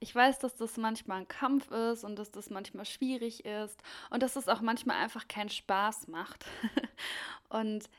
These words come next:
das darf auch sein, das darf auch sein, aber gib wirklich niemals auf, weil die eine Sache, auf die wir immer vertrauen dürfen, weil das einfach das Wesen des Lebens ist,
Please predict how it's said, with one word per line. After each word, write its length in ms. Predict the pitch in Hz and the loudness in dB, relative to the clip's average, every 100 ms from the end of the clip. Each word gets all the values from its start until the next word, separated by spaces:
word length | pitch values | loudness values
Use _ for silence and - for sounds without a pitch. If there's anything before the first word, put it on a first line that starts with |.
| _ - | _ -6
das 160 | 233 - | -6 8
darf 260 | 220 233 | 10 10
auch 140 | 214 202 | 6 0
sein, 600 | - 185 185 185 175 190 | -4 -2 -2 -4 -8 -12
das 160 | 208 - | -14 6
darf 240 | 226 240 | 6 6
auch 140 | 214 - | -2 -2
sein, 480 | 196 190 208 220 - - - _ _ | 0 2 2 -2 -6 -16 -16 _ _
aber 600 | - 220 226 226 220 214 - _ _ | -2 0 2 2 4 2 -2 _ _
gib 280 | - 233 - | -2 -2 0
wirklich 420 | 220 220 226 208 | -2 0 -2 0
niemals 460 | 214 214 214 202 - | -2 0 -2 -2 -6
auf, 340 | 196 202 190 - - _ _ _ - | -4 -4 -6 -10 -20 _ _ _ -2
weil 400 | 214 208 208 - _ _ _ 214 | 6 10 10 6 _ _ _ 0
die 100 | 220 | 4
eine 320 | 220 226 233 | 6 6 6
Sache, 500 | 220 220 - 202 196 | 8 8 8 2 4
auf 160 | 202 | -2
die 180 | - 208 | -4 -2
wir 240 | 202 208 - | 0 0 2
immer 420 | 226 226 226 226 | 4 6 4 2
vertrauen 680 | - 208 - 214 214 220 196 | -4 -8 -4 2 2 2 0
dürfen, 440 | 196 196 - 190 | -2 -2 -6 -2
weil 140 | 190 | 0
das 160 | 196 - | -2 -4
einfach 320 | 208 208 202 | -4 -2 -6
das 280 | - 196 196 | -8 -10 -8
Wesen 340 | 202 220 214 202 | -2 0 2 -2
des 220 | 190 - | -4 -4
Lebens 500 | 208 247 208 190 - | 0 0 0 -6 -6
ist, 380 | 202 202 - | -8 -8 -12